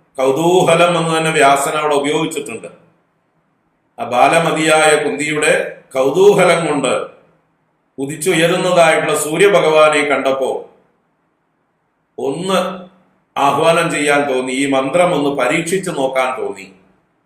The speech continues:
ആ ദുർവാസാവ് കൊടുത്തതായിട്ടുള്ള മന്ത്രം ഉപയോഗിച്ചുകൊണ്ട് സൂര്യഭഗവാനെ തന്റെ സവിധത്തിലേക്ക്, തന്റെ അടുത്തേക്ക്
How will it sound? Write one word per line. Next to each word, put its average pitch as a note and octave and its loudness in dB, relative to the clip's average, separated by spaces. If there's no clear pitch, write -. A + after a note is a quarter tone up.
ആ A#2+ -8
ദുർവാസാവ് D3 0
കൊടുത്തതായിട്ടുള്ള D3 0
മന്ത്രം C#3+ -2
ഉപയോഗിച്ചുകൊണ്ട് B2+ -2
സൂര്യഭഗവാനെ C#3 0
തന്റെ C3+ -2
സവിധത്തിലേക്ക്, C3 -4
തന്റെ B2 -4
അടുത്തേക്ക് B2 -4